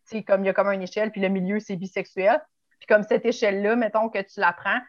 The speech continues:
ça a l'air que, mettons, sur vingt ans, les gens ne se plaçaient pas toujours. Tu sais, comme quelqu'un qui va se placer cent pour cent hétéro, mettons, au début vingtaine,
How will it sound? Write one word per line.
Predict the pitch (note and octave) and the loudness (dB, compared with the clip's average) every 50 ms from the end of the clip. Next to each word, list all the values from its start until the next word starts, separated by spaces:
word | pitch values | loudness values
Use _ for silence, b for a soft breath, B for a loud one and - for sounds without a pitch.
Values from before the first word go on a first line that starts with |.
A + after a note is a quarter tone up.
| b b b _ - | b b b _ 2
ça | F3+ | 4
a | F3 | 6
l'air | F#3+ G3 G3+ G3+ | 6 4 4 4
que, | G#3+ | 0
mettons, | G3+ F#3+ F#3+ G#3+ A3 | -2 0 2 2 0
sur | G#3+ - - - G#3+ G3+ A3 | 0 -2 -4 -4 -4 -4 -2
vingt | G3 G#3+ G3 F#3+ F#3 - - | -2 -2 -2 -2 -4 -4 -2
ans, | G3+ G3+ A#3 | 0 0 0
les | B3 A3+ G3+ G#3 | 0 0 -2 -2
gens | F#3 F#3 G#3 G#3+ A3+ | 0 2 2 2 2
ne | A3 G3 | 0 -2
se | G3 - G3 | -2 -2 -4
plaçaient | F#3+ - F#3 F3+ F#3 - G#3 F#3+ | -2 0 -2 -4 -2 -4 -8 -6
pas | - G#3 G#3 | -4 -6 -2
toujours. | - A3 G3+ F#3 F3+ G3+ G#3 G#3+ A3+ A3 | 0 -2 -2 0 0 0 0 0 0 -2
Tu | - | 0
sais, | - | 2
comme | A3+ A3+ A3 | 2 2 2
quelqu'un | A3+ G#3+ A#3+ C4 | 2 2 2 0
qui | A#3+ | 2
va | A3 A3 | 0 0
se | A3 - | 0 2
placer | A3+ G#3 G#3+ - B3 B3 | 0 0 0 -2 -8 -6
cent | - A#3+ A#3+ A#3 | -2 -2 -2 -2
pour | A#3 A3+ - | -2 -6 -6
cent | B3 | -4
hétéro, | A#3 A3+ A#3 A3 G3+ F#3 G#3+ B3 | -4 -4 -2 -2 -2 0 0 -2
mettons, | A3+ A3 G3+ G#3+ A3+ | -2 -2 0 0 0
au | A3+ | 0
début | G3+ A3 G3+ G3+ A3 | 0 -4 -6 -6 -4
vingtaine, | F#3+ G#3+ G3+ G#3 F#3+ - G#3+ G#3 A#3 C#4+ | -4 -2 -2 -4 -4 -4 -4 -2 -2 -2